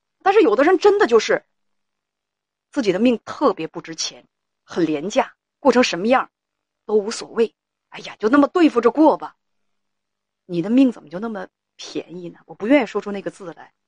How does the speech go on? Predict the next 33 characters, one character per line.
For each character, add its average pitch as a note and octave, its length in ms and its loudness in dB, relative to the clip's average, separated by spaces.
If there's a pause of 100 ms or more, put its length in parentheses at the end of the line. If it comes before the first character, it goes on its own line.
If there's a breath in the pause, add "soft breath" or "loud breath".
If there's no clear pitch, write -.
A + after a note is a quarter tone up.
(340 soft breath)
其 - 140 0
他 C#4 160 2
人 A3+ 180 -2
都 B3+ 140 4
希 B3 140 -4
望 A3+ 120 2
自 A#3 120 -6
己 D#3+ 100 -16
的 D#3 80 -8
生 G3+ 220 -6
命 G3+ 200 -4
生 F#3 200 -8
活 E3 120 -4
闪 E3+ 140 -4
闪 F3 140 -10
发 D3+ 140 -16
光， C#3 260 -14 (320 soft breath)
你 G#3 220 4
的 G3 100 0
命 D4 320 6
怎 - 120 -6
么 F3 80 -10
就 B3+ 100 -2
能 B3 120 4
这 F4 120 2
么 B3 100 6
轻 G#3+ 300 0
贱、 G#3+ 200 0
这 - 160 -2
么 A3+ 100 2
便 - 420 -8
宜 F3 180 -8
呢？ D3 160 -16